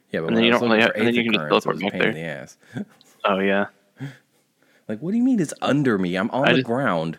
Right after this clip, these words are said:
Speaker 1: <laughs>
Speaker 2: Yeah. Yeah. I mean, I, I just do them on the way anyway, so it's, like, not super inconvenient usually.
Speaker 1: Yeah. <clears throat> I mean, yeah. I, I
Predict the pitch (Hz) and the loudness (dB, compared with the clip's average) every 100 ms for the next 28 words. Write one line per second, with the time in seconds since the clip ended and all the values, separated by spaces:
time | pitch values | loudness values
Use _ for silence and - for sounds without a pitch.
0 | - 147 - _ - - - - _ _ | -6 -8 -8 _ -6 -2 -2 -4 _ _
1 | _ _ _ _ - 107 101 - _ _ | _ _ _ _ 0 2 2 0 _ _
2 | _ _ _ _ _ _ _ - 117 117 | _ _ _ _ _ _ _ 0 2 2
3 | - _ _ _ _ _ _ _ _ 107 | -2 _ _ _ _ _ _ _ _ 0
4 | 107 110 123 120 120 110 104 101 98 92 | 2 2 2 2 4 4 4 2 0 0
5 | 98 98 98 104 110 - 98 101 - - | 0 0 0 0 0 -4 -2 -2 -2 -6
6 | - _ _ _ _ - 117 - - - | -6 _ _ _ _ -8 -4 -4 -6 -16
7 | - - - 98 101 101 - 107 - 98 | -8 -6 -2 -2 -2 -4 -8 -8 -6 -4
8 | 107 101 104 101 110 113 _ _ - - | -4 -6 -6 -4 -6 -8 _ _ -20 -16
9 | - - _ _ - - - - - 147 | -16 -18 _ _ -6 -4 -2 0 2 0
10 | 123 101 _ _ _ _ _ - 92 82 | -2 -6 _ _ _ _ _ -14 -10 -10
11 | 80 - 78 76 _ _ _ _ 90 82 | -12 -14 -16 -16 _ _ _ _ -20 -20
12 | _ _ _ _ _ _ _ _ _ | _ _ _ _ _ _ _ _ _